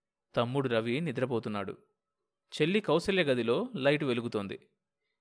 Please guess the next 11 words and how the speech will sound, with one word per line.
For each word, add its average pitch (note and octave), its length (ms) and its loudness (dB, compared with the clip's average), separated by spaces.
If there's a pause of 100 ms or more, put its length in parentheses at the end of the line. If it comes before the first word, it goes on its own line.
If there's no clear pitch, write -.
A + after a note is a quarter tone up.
(360)
లైట్ B2 320 0
ముందు D3+ 200 -2
కూర్చొని A#2+ 420 -4
చదువుకుంటూ A2 720 -6 (400)
అలాగే C#3+ 480 2
ముందుకు B2 420 -2
వాలి A#2 420 0 (420)
టేబుల్ E3 300 4
మీద D#3+ 280 2
తలపెట్టి C3 520 2
నిద్రపోతుంది. A#2 760 -6